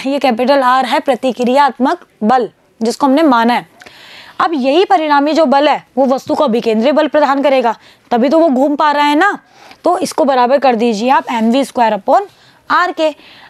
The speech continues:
अभी अभी हमने वी की वैल्यू निकाली है, वी की वैल्यू को यहाँ पे पुट कर दीजिए। वी कितना है? under root जी एम upon small r निकाला है ना हमने।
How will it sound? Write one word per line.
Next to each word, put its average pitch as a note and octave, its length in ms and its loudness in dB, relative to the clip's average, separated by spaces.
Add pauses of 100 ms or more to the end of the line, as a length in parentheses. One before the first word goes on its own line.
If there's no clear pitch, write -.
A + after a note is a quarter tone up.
(120)
अभी D#4 220 0
अभी G4+ 140 2
हमने F#4 260 0
वी D#4+ 160 2
की E4 120 -2
वैल्यू D#4 220 0
निकाली B3+ 440 0
है, A#3 120 -2 (360)
वी C#4+ 120 2
की F#4 120 0
वैल्यू C#4+ 260 2
को C4+ 120 0
यहाँ A3+ 160 -2
पे D4 140 -2
पुट F4+ 220 -2
कर F4 180 0
दीजिए। D4 340 0 (540)
वी C#4 160 2
कितना D4+ 340 -2
है? F4 200 -2 (280)
under B3 260 2
root D4+ 140 4
जी A3+ 180 0
एम C4 200 2
upon B3+ 340 0
small C#4 320 0
r B3 200 0 (120)
निकाला A#3 360 -2
है E4 160 0
ना G4 100 2
हमने। D#4 260 0